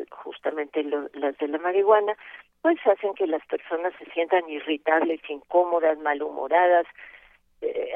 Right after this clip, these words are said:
ansiosas, pero no van a salir a matar por conseguir la marihuana. Entonces, todos esos mecanismos son los que, los que se, se van a, a, a ir estudiando, yo espero. Es decir, ya se están estudiando y ya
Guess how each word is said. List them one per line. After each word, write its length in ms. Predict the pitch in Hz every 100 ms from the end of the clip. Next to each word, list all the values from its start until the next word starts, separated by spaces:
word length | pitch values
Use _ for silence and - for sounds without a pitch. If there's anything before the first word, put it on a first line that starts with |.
| -
ansiosas, 800 | - 156 - 214 208 - 220 202 _ _ _ -
pero 220 | 170 151
no 260 | 170 185 196
van 240 | 202 180
a 100 | 180 -
salir 300 | 160 147 147
a 80 | 147
matar 360 | - - - - - _ _ _
por 200 | 131 127 _
conseguir 480 | - - - - 131
la 120 | 135
marihuana. 440 | 139 139 165 175 - - - - -
Entonces, 420 | - - - 453 -
todos 280 | 277 302 320
esos 280 | 277 - 240
mecanismos 600 | 202 190 180 190 190 185 -
son 180 | 175 170
los 140 | 170 -
que, 320 | 170 143 120 _ _ _ _ _ _
los 200 | 151 160
que 160 | - 147 - - _ -
se, 180 | 151 - -
se 140 | 151
van 320 | 143 156 156 170
a, 260 | 160 147 131 _ _ -
a, 320 | 139 131 131 -
a 200 | 135 139
ir 180 | 147 165
estudiando, 640 | - 147 156 147 147 147
yo 180 | 139 143
espero. 500 | 139 - 165 147 147 - - - _
Es 160 | - -
decir, 120 | -
ya 120 | 494 539
se 80 | 226
están 260 | - 165 156
estudiando 520 | - 147 147 143 156
y 140 | 151
ya 160 | 160